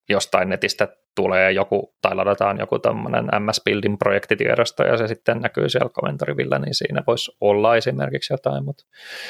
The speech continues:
toi on tosiaan aika, aika useissa ympäristöissä tosi harvinainen toi pelkästään toi M S Build piste exe ja sen ajaminen, niin se on jo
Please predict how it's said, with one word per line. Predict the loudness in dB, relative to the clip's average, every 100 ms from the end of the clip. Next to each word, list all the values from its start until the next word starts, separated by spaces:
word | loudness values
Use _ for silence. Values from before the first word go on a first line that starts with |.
| -16 2
toi | 4 4
on |
tosiaan | 4 4 4 4 2
aika, | 4 6 4 4
aika | 2 4 4 0 0
useissa | 4 4 4 2
ympäristöissä | 2 2 0 0 0 0 0
tosi | 0 -2
harvinainen | 0 2 4 4 2 0 0
toi | 0
pelkästään | 0 0 0 0 0 2
toi | 2 2
M | 0
S | -2 -2
Build | -2 -2 -4
piste | -2 2 2
exe | 2 2 2
ja |
sen | 0 -2 -2
ajaminen, | -4 -4 -4 -4
niin | -4 -4
se | -2
on | -2
jo | 0